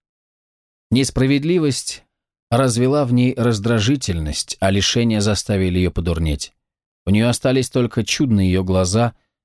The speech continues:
возбуждавшие жалость, так как в таких большущих глазах еще отчетливее видна была печаль. Сердце сжималось, глядя на бедную малютку, моложе шести лет, когда зимой — Трясясь от стужи под дырявыми лохмотьями,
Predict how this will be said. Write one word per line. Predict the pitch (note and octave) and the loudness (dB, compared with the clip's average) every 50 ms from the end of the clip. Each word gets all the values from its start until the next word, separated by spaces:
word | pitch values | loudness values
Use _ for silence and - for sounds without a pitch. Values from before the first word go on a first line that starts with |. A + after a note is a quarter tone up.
| _ - | _ -4
возбуждавшие | G2+ G#2 G2+ G2 G#2 G2+ F#2+ A#2+ A#2+ G#2+ - - - G#2+ G2+ | -2 -2 0 2 0 0 2 0 0 0 -2 -2 -2 0 0
жалость, | F#2+ F2+ F#2 A2 A2+ A2+ G#2+ G2 F2 - - | 0 0 2 2 2 2 0 0 -2 -4 -4
так | - F#2+ F2 - | -4 -4 -4 -2
как | - G2+ F#2+ - | -4 -4 -4 -6
в | - - | -8 -4
таких | - G2 F#2 - G#2+ F#2+ | -4 -4 -2 -2 -4 -2
большущих | F#2 G2+ G#2 G2 - - A#2+ G2+ - G#2+ G2 F2+ | 0 0 0 0 0 0 0 0 0 0 -2 -2
глазах | F#2+ G2+ G2 G2+ G2+ A#2+ A#2+ - - | 0 0 0 0 2 0 -2 -2 -2
еще | G2 F2+ - - - G#2+ | -2 -2 -2 0 0 -2
отчетливее | G2+ - - - C#3+ B2+ - - E2 D#2+ E2 D#2+ | -2 0 -2 -2 -2 -2 -2 -4 -4 -4 -2 -2
видна | D#2 E2 E2 D#2+ F2+ F2 | -2 -4 -2 -2 -2 -2
была | E2 E2 E2 E2 | 0 0 -2 -2
печаль. | - - E2 - - D#2+ D2 C#2+ - _ _ _ _ _ _ _ _ _ _ _ _ _ _ _ _ _ _ - | -2 -2 -4 -4 -4 -6 -6 -8 -8 _ _ _ _ _ _ _ _ _ _ _ _ _ _ _ _ _ _ -6
Сердце | - - - E3+ F3+ E3 - - D3 | -4 0 2 2 0 0 -2 -2 -2
сжималось, | C3 A2+ G#2+ A#2+ A#2+ B2 C3+ C#3+ C#3 C3+ B2 A2 | -2 0 0 2 2 2 2 2 0 0 0 0
глядя | G2 G#2+ A2 A#2+ A2+ G#2+ | 0 0 0 0 2 2
на | A2 A2 G#2+ | 0 0 0
бедную | G2 G#2 A2 G2 G#2 G2+ G2+ | 0 0 0 2 2 2 2
малютку, | F#2+ F#2+ G#2 B2 B2+ - - - - | 2 2 2 2 0 -2 -4 -8 -4
моложе | D#2+ E2 F2 G2+ G#2 G2 F2+ F#2+ | -2 0 0 2 0 0 0 -2
шести | - - G2+ F#2 - - - | -2 0 -2 -2 -2 -2 0
лет, | F#2+ G2+ A2+ A#2 - | 0 2 2 0 0
когда | - G2 F2+ F2+ G#2+ G#2 | -2 -2 0 0 0 0
зимой — | F#2 F#2+ G#2+ A2 A#2 C3 B2+ F#2 D2+ _ _ _ _ _ _ - | 2 2 2 2 4 2 0 0 -2 _ _ _ _ _ _ -2
Трясясь | - A2+ A2+ G#2+ - C#3+ B2+ - - - | -2 0 0 0 0 0 -2 -2 -2 -4
от | A2 G#2 - | -4 -4 -4
стужи | - - - D3+ C#3 G#2 G2+ | -4 -4 -2 -2 0 0 -2
под | F#2 - G2+ F2+ F2 | -2 -2 -4 -4 0
дырявыми | F2+ G#2 A2 A#2 A2+ A2 G#2+ G2+ G2 | 0 0 2 2 2 2 2 0 2
лохмотьями, | G2 G2 F#2 - - B2 C#3 C#3 A2+ - - F#2+ F#2 F2+ E2 | 0 0 -2 0 0 0 0 0 -2 -2 -2 0 0 0 -2